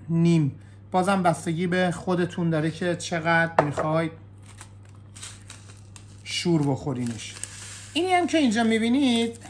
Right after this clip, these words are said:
ماستر سیده، می‌تونید از همه جا تهیه کنید ولی زیاد نریزید. همین نگاه کنید، این نصف قاشق هم نمیشه، می‌بینید؟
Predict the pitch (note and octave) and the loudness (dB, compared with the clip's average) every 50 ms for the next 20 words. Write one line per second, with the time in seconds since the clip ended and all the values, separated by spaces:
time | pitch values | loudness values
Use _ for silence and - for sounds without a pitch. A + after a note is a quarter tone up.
0 | - - - - - - G3 G#3 A3 G#3+ - - A#3 A3 G#3 - - - - B3+ | -18 -18 -20 -16 -6 2 4 6 6 6 4 0 0 0 0 0 -4 -4 -2 -2
1 | C4 A#3+ A3 G3 F#3+ F#3+ G3 F#3 F#3 G3 A3+ C4 C4 - C4 A#3+ B3 A#3+ - - | 0 2 2 2 2 2 0 0 -2 -4 -4 -4 -2 -2 -2 -2 -2 -4 -6 -12
2 | - - - G3+ F#3+ D#3+ - G#3 G3 G3 G#3 G#3 G#3 A3 G#3+ - G3 E3+ E3 F3 | -14 -6 -2 -2 -2 0 0 0 2 2 2 0 0 -2 0 0 0 0 2 0
3 | F3 F3 - E3 F3 G#3 A#3 C4 C#4+ A3 F3+ F3+ G3 G3+ G#3+ A#3 A3+ A3+ G3+ F3 | 0 0 -2 0 2 4 4 4 2 2 2 4 6 6 6 6 6 4 2 2
4 | D#3+ D#3 C#3 D3 D3+ - - - - - - - - - E4+ F#4 F4 D#4 C#4 A#3+ | 2 2 0 -4 -6 -10 -12 -18 -20 -20 -20 -8 -4 -2 0 0 2 2 2 2
5 | A#3+ B3 A#3+ - B3+ B3+ A#3+ B3 B3+ C4 C4+ C4+ B3 - - - G#3 F#3+ G3 F#3+ | 2 0 0 0 0 0 0 0 2 4 6 6 4 4 0 -2 0 2 2 2
6 | - - A3 G#3 A3+ A3+ A3 G#3+ G#3 G#3 F#3 E3 - - F3 F#3+ G3+ F#3 D#3+ D#3 | 2 0 2 2 4 4 4 4 4 4 2 2 0 0 0 0 0 0 0 0
7 | D#3+ E3 F3 F3+ F3 - | 0 0 0 -2 -4 -8